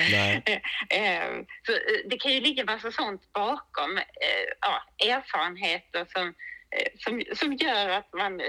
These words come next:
Speaker 2: känner, "Nej, men det, det är nog ingenting för mig."
Speaker 1: Nej, just det.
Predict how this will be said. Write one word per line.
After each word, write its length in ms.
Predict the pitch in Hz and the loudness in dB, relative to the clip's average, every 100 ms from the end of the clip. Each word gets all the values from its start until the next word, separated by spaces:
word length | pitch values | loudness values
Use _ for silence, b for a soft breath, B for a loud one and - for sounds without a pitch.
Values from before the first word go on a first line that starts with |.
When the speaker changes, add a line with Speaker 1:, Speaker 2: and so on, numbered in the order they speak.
| 180 | -4
Speaker 2:
känner, 320 | 190 180 - | -4 -4 -6
"Nej, 320 | 185 185 190 | -2 0 0
men 160 | 185 180 | -2 -6
det, 180 | 196 190 | -4 -6
det 160 | 180 | -6
är 60 | 196 | -8
nog 260 | 190 165 | -8 -8
ingenting 440 | 170 170 156 - 156 - | -10 -14 -16 -14 -12 -6
för 60 | |
mig." 280 | 151 - - _ B B | -2 -2 -4 _ B B
Speaker 1:
Nej, 200 | 110 107 | -2 0
just 120 | |
det. 60 | 110 | 0